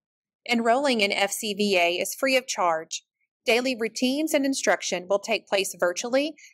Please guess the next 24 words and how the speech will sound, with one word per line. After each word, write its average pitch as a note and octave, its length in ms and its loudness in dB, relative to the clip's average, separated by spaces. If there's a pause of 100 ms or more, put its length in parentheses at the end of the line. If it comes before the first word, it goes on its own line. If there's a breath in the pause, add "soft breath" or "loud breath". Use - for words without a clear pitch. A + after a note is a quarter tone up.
and C4 140 -2
will C4 160 2
allow G#3 220 4
students C#4+ 460 -2
to C4 100 0
work F#3+ 240 0
from G3 140 -8
home C#4+ 420 0 (100)
while G#3 160 2
using G3+ 380 -4
a F3 80 -2
computer D4 440 0
or D4 160 2
tablet F#3+ 520 0 (100)
to A#3 100 -6
participate A#3+ 760 -2
in F#3 100 -2
instruction. F3+ 680 -4 (580 loud breath)
At G#3+ 140 0
the A#3 120 -2
end A#3+ 160 0
of B3 100 2
each A#3 180 -4
semester, B3+ 600 2